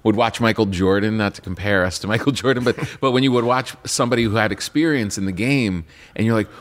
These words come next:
Speaker 1: "Why isn't he running back on defense?" He's like, "He's pacing himself."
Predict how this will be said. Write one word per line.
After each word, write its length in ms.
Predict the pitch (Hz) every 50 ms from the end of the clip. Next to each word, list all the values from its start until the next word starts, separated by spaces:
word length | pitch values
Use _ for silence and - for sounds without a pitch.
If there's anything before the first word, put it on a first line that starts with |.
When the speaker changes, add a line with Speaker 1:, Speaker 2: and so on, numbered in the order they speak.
| - -
Speaker 1:
"Why 160 | - - -
isn't 220 | 262 226 240 269 240
he 100 | 233 214
running 360 | 196 196 196 202 208 190 175
back 260 | 208 220 233 - -
on 160 | 185 147 127
defense?" 600 | 110 175 208 202 - 147 78 65 - - - - - - - - - - - _ -
He's 140 | 127 123
like, 220 | 147 147 131 - - - - - - - - -
"He's 140 | - 139 - -
pacing 340 | 165 170 190 - - 120
himself." 420 | 87 73 - - - - - -